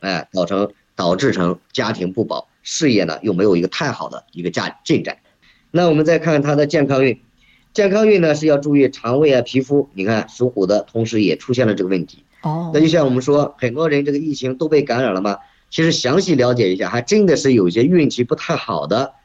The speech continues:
Speaker 1: 啊，体弱多病的会容易被感染一些这个，啊，流行感冒吧，对吧？
Speaker 2: 嗯。
Speaker 1: 那么健康方面呢，也要注意的就是肠胃，呃，这个四-，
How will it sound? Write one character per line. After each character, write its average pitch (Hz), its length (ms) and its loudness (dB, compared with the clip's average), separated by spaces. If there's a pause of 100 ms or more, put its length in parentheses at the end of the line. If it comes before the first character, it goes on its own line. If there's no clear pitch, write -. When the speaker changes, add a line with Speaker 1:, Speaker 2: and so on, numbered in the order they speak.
(300)
Speaker 1:
啊， 110 160 -6
体 - 180 -4
弱 165 140 4
多 180 120 4
病 175 220 0
的 95 220 -6
会 113 100 -2
容 98 240 -4
易 107 100 -2
被 104 160 -2
感 95 220 -6
染 87 180 -4
一 92 60 -4
些 101 160 -2
这 92 140 -2
个， 90 200 -2 (360)
啊， 90 140 -2
流 98 140 4
行 107 180 0
感 92 180 -4
冒 110 160 0
吧， - 220 -8 (100)
对 123 80 6
吧？ 98 240 4
Speaker 2:
嗯。 - 80 -20 (160)
Speaker 1:
那 165 120 0
么 175 80 2
健 185 200 2
康 180 160 0
方 175 160 -2
面 156 140 -14
呢， 143 220 -12
也 120 100 -10
要 127 60 -6
注 127 200 -12
意 120 120 -4
的 110 80 -8
就 110 100 -14
是 101 100 -14
肠 107 280 -6
胃， 123 320 0 (320)
呃， 104 380 -2 (420)
这 - 100 -2
个 110 220 2
四-， - 320 -2